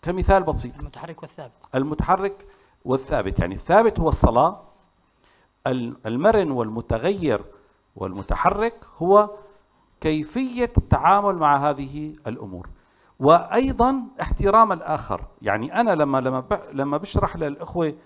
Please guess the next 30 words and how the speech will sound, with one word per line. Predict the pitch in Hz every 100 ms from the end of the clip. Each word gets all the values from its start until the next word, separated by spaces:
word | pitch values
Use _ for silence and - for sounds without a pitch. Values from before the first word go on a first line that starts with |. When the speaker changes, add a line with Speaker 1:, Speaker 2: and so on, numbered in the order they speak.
| -
Speaker 1:
الأتراك | 147 151 - 165 196 - - _ _ -
عندي | 123 151 -
في | 131
السجن | - 160 175 175 170
أو | 127 123
الشباب | - 123 131 -
في | 131
المدارس، | 117 117 120 95 - -
وأعطيهم | 107 123 131 226 202 175
بعض | 165 156 147
الفتاوى | 127 147 190 190 185 147
المرنة | 156 185 180 160 170 185 - _ _ _ - - _
من | 151 180
مذاهب | 170 185 190 180
أخرى | 156 175 - 175 165
غير | 156 214 190
مذهبهم، | 151 117 135 135 139 170 190 _ _ _ -
وأنبههم، | 160 165 160 160 156 220 160 127 95 - _ _ _ _ -
أقول: | - 156 143
"لا | 170
تذهب | 240 269 240 208
إلى | 202 185
شيخك | - 208 190 175
في | -
الجامع | 147 - 170 151 147 151 - _ _ _ -
وتقول: | 147 - 170 170
'أنت | 156
عم | 143 143
تعلمنا | 135 143 147 131
خطأ | - - 127